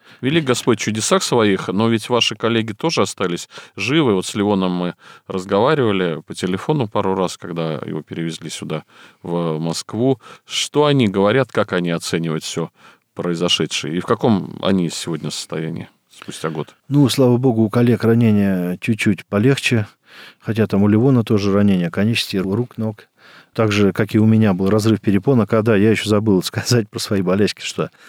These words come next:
Speaker 2: была операция по восстановлению слуха, то есть по искусственному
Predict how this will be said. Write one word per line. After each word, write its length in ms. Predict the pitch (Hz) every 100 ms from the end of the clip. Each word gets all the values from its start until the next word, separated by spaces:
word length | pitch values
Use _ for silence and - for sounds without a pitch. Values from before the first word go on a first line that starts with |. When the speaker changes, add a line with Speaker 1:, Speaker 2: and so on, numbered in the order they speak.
| - - -
Speaker 2:
была 240 | 104 110 104
операция 400 | 95 107 92 87
по 140 | 101
восстановлению 560 | 98 - 104 104 90 90
слуха, 500 | - 123 - 87 80 -
то 100 | 78
есть 160 | -
по 340 | - 92 87 82
искусственному 680 | - 113 - 90 82 87